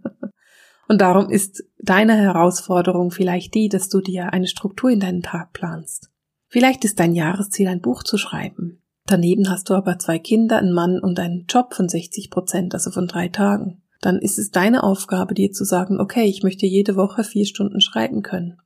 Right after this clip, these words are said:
An welchen Abenden kann ich mich denn hinsetzen und schreiben? Oder kann ich am Sonntag früh aufstehen, bevor alle wach sind und da zwei Stunden schreiben? Und da geht es darum, dass du die Disziplin hast.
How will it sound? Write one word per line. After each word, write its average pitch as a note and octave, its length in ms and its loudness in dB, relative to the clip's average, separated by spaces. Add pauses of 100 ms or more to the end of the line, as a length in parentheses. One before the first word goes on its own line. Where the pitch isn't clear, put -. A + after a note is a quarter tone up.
(160)
An F#3 180 4
welchen F#3 320 4
Abenden F3+ 460 0
kann F3 180 -4
ich F#3+ 140 -6
mich F3+ 160 -2
denn F3 120 4
hinsetzen F#3+ 520 2
und G3+ 100 0
schreiben? G#3+ 640 -2
Oder F3 380 0
kann - 160 -2
ich F3 140 -2
am E3+ 100 2
Sonntag F#3 380 2
früh F#3+ 180 2
aufstehen, F#3 480 0
bevor F3+ 300 -2
alle F#3 200 0
wach G#3+ 200 -2
sind F3 240 -2
und F3 160 -4
da A#3 180 0
zwei E3+ 220 -4
Stunden - 360 -6
schreiben? - 560 -10 (220)
Und D4+ 100 4
da C#4+ 60 6
geht G3 220 2
es F#3 100 -2
darum, F3+ 320 0
dass F#3 160 -2
du F#3+ 120 -4
die F3+ 140 -4
Disziplin G3 720 -2
hast. - 380 -6